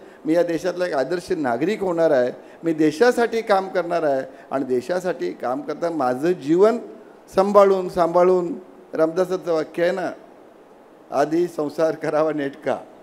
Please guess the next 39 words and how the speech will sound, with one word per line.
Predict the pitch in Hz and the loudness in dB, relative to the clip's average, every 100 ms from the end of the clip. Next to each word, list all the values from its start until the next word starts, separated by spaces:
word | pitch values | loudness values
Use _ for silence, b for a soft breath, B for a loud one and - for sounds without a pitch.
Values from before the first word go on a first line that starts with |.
| - - - - - | -20 -20 -20 -12 -6
त्यांनी | 165 208 | -4 -2
सांगितलं, | 202 208 208 156 104 - - - | -4 -2 -4 -4 -6 -10 -20 -14
प्रत्येक | 143 160 185 180 | -6 -4 -2 -4
तुम्ही | 175 170 | -4 0
लग्न | 151 156 165 | 0 0 -2
करणार | 165 165 165 | -2 0 2
आहात, | 160 160 | 0 0
मोठे | 151 147 170 | -4 -2 -2
होणार | 156 165 | 0 0
आहात, | 160 | -2
नोकऱ्या | 151 143 160 | -4 -2 0
घेणार | 151 147 151 | 2 2 2
आहात, | 160 143 - - B B - | 2 0 -6 -20 B B -8
पण | 139 | -2
या | 160 | -2
सगळ्या | 156 143 160 | -2 -2 0
करताना | 175 170 165 | 0 -2 -4
आपल्या | 170 180 165 | -4 -2 0
देशाला | 143 143 190 196 | 0 0 0 2
विसरू | 185 165 202 | 0 -2 -2
नका, | 220 214 185 127 - B B - | -2 -2 -2 -4 -8 B B -4
देशाचं | 147 151 196 190 180 | -2 0 0 0 -4
संस्कृती | - 196 196 185 - 220 | -2 -4 -2 -4 0 2
विसरू | 214 214 202 | 2 -2 -4
नका. | 202 196 190 165 - B B | -4 0 0 0 -4 B B
आणि | - - | -10 -6
ती | 175 | -2
त्यांनी | 147 151 | 0 0
जी | 165 170 | -2 -4
मूल्ये | - 123 135 160 | -4 -4 -2 -2
जी | 170 | 0
आहेत | 147 160 139 - B B | 0 0 -2 -6 B B
हे | 139 | -2
आपण | 143 156 147 | 0 -2 -6
घेऊन | 110 123 180 208 | -4 -2 -2 -2
घरी | 156 165 | -4 -2
जायचं | 151 147 139 165 | -2 -4 -2 -2
आहे. | 160 135 - - - - | 0 -2 -8 -20 -18 -8
मला | 143 | -8